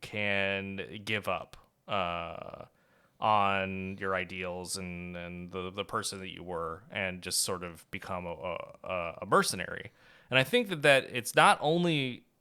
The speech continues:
in reference to Ahsoka, but it's also in reference to, to Baylan. I think Baylan is, is, like, the, this is what happens when you go to, he's the example of what happens when you go down the path that she was headed down. Um,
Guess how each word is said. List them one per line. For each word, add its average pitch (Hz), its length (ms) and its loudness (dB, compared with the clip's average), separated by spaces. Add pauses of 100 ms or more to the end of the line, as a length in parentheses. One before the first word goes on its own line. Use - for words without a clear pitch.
(100)
in 123 140 0
reference 113 340 4
to 113 100 0
Ahsoka, 120 540 4 (440)
but 151 120 8
it's 160 100 8
also 254 320 8
in 135 60 2
reference 127 360 4
to, 131 160 0 (360)
to 131 100 0
Baylan. 156 480 0 (520)
I 120 40 2
think 143 200 0
Baylan 143 420 4
is, 123 280 -4
is, 127 460 0
like, 120 260 2
the, 117 260 0 (180)
this 160 300 2
is 127 180 0
what 123 260 4
happens 143 600 2
when 117 120 -4
you 113 120 -6
go 117 280 4
to, - 80 -6
he's 170 260 -2
the 175 100 4
example 131 440 0
of 98 80 -4
what 98 140 -2
happens 131 360 -2
when 107 100 -6
you 98 120 -6
go 104 140 0
down 98 200 -2
the 92 60 -8
path 139 320 -2
that - 140 -8
she 117 120 -8
was 101 180 -4
headed 143 300 0
down. - 320 -8 (680)
Um, 95 760 2